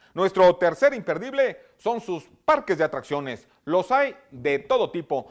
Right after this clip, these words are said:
desde el popular Six Flags Fiesta Texas hasta SeaWorld, hogar de fascinantes criaturas, pasando por el gigantesco y espectacular parque acuático de Schlitterbahn. Y por supuesto, el Morgan's Wonderland,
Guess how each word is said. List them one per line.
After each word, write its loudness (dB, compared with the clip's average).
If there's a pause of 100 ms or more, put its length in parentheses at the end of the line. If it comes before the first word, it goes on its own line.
(120)
desde -2
el -4
popular -2
Six -14
Flags -6
Fiesta -10
Texas -6 (180)
hasta -4
SeaWorld, -4 (100)
hogar 0
de -6
fascinantes -8
criaturas, -6
pasando -6
por -4
el -8
gigantesco -6
y -6
espectacular -6
parque -4
acuático -6
de -6 (180)
Schlitterbahn. -10 (280)
Y -12
por -8
supuesto, -4 (240)
el -2
Morgan's -8
Wonderland, -6